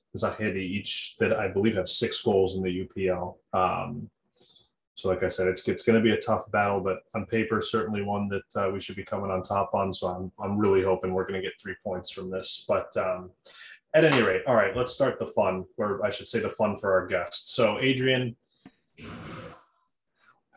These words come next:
all right, I'll just open up before we go into the whole U C L group. Final match, two nil victory for Benfica.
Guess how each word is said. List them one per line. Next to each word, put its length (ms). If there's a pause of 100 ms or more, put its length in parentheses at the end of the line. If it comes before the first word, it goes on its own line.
all 120
right, 200
I'll 140
just 320 (100)
open 300
up 320 (480)
before 360
we 120
go 200
into 260
the 80
whole 380
U 120
C 280
L 160
group. 340 (160)
Final 260
match, 800
two 160
nil 180
victory 400
for 220
Benfica. 760